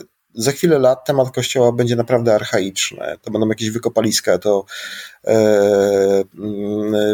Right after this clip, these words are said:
powtarzam. Dla mnie, mm, pisanie na temat Kościoła było moją taką z jednej strony osobistą rozprawą, e, z Kościołem. Na początku pewnie taką niedojrzałą w pierwszych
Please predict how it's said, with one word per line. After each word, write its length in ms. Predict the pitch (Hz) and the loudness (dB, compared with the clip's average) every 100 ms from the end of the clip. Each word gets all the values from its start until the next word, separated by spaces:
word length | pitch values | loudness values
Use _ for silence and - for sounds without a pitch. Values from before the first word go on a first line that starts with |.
| - | -2
powtarzam. 800 | 127 120 127 98 95 85 90 65 - - - - - _ - | -4 -2 2 2 2 -2 -4 -8 -16 -20 -20 -20 -20 _ -2
Dla 180 | 156 | -2
mnie, 420 | 277 277 254 220 175 151 135 | 0 2 2 2 -2 -12 -10
mm, 280 | 139 139 131 | -8 -8 -6
pisanie 260 | 151 170 | -4 0
na 60 | 170 | 2
temat 220 | 160 147 | 2 0
Kościoła 320 | 139 127 156 | 0 0 0
było 160 | 139 131 | 2 2
moją 300 | 131 131 123 | 4 4 2
taką 320 | 120 127 123 | 0 -2 0
z 40 | 113 | 2
jednej 240 | 156 165 | 2 2
strony 280 | - 139 135 | 0 0 0
osobistą 920 | 123 120 113 127 - 113 113 107 107 107 | 0 -2 -4 -4 0 0 0 -2 -2 0
rozprawą, 920 | 107 107 - 127 107 92 87 92 101 101 | 2 0 -2 2 2 2 2 0 -2 -4
e, 340 | 95 98 92 | -4 -4 -4
z 100 | 87 | -8
Kościołem. 520 | - 110 - 101 92 92 | -6 -4 -2 2 2 2
Na 100 | 101 | -2
początku 460 | - 120 120 - | 0 -2 -2 -4
pewnie 280 | - 110 110 | -2 0 2
taką 240 | 107 107 | 0 -2
niedojrzałą 680 | 107 101 101 98 95 95 87 | -2 2 0 2 2 4 2
w 80 | 92 | -2
pierwszych 480 | - 117 - - 92 | -4 -2 -2 -4 -8